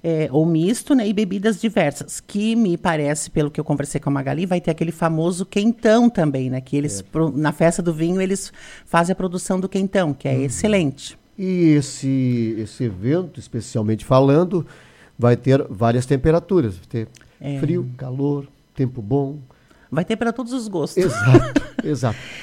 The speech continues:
Speaker 1: E
Speaker 2: É,
Speaker 1: aí,
Speaker 2: é,
Speaker 1: Bicudo, é só
Speaker 2: o Lions
Speaker 1: pra
Speaker 2: Club, o Lions Club também, é,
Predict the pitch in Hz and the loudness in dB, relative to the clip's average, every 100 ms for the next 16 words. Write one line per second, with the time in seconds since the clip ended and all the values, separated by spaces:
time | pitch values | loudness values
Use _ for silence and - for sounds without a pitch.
0 | - 226 247 247 277 269 269 220 180 - | -6 2 4 6 4 2 0 -2 0 -2
1 | 190 202 185 156 - 208 208 220 208 202 | 0 0 -2 -6 -4 0 4 6 6 6
2 | 190 190 214 233 196 226 - _ _ _ | 2 -2 -2 0 -2 -4 -8 _ _ _
3 | _ - 165 160 185 175 - - 170 180 | _ -10 -6 -4 -4 -4 -6 -6 -2 -2
4 | 202 - 185 151 156 165 175 190 214 - | -4 -2 -2 0 2 4 2 0 -6 -10
5 | - 165 175 | -8 -6 -6